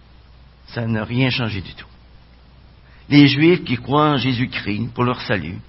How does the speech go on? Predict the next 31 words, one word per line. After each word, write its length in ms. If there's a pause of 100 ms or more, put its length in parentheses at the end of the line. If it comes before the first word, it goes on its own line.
(360)
sont 240
encore 360
l'ex-, 340 (140)
l'exception 720
aujourd'hui, 480 (320)
et 100
non 160
la 140
règle. 320 (1120)
Les 180
Juifs 300
de 80
Rome 420
qui 140
refusent 480
de 80
croire 580
au 60
message 420
de 60
l'Évangile 640 (380)
ne 120 (360)
font 260
que 160 (160)
perpétuer 880 (160)
la 220
triste 480 (160)
histoire 680
du 140
peuple 260
d'Israël. 500